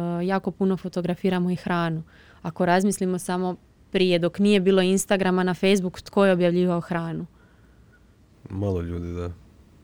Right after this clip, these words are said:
Speaker 2: Više nisam
Speaker 1: Vrlo, vrlo
Speaker 2: razmišljao o tome.
Speaker 1: rijetko. A vidimo na Instagramu dnevno milijune i milijune fotografija, od, e, kave, m, čaše vina, e, doručka, ručka, večere, e,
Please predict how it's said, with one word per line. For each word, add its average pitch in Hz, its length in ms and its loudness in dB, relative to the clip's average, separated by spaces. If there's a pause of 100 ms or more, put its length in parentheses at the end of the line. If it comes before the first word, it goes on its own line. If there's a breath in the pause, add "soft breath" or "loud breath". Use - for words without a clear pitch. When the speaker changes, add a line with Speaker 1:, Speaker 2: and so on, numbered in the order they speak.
Speaker 2:
Više 101 160 -6
nisam 196 160 6
Speaker 1:
Vrlo, 247 220 8
vrlo 226 100 6
Speaker 2:
razmišljao - 0 -
o - 20 6
tome. 240 160 6
Speaker 1:
rijetko. 208 520 2 (580 loud breath)
A 180 140 0
vidimo 214 340 4
na 202 80 2
Instagramu 202 1000 2
dnevno 190 920 2 (840)
milijune 208 520 6
i 202 40 6
milijune 202 440 4
fotografija, 180 1040 0
od, 180 300 0
e, 175 400 2
kave, 208 920 4
m, 175 480 -4
čaše 202 340 2
vina, 202 800 2 (480 loud breath)
e, 190 60 -2 (500)
doručka, 208 560 2
ručka, 214 420 2
večere, 202 580 2
e, 185 680 -2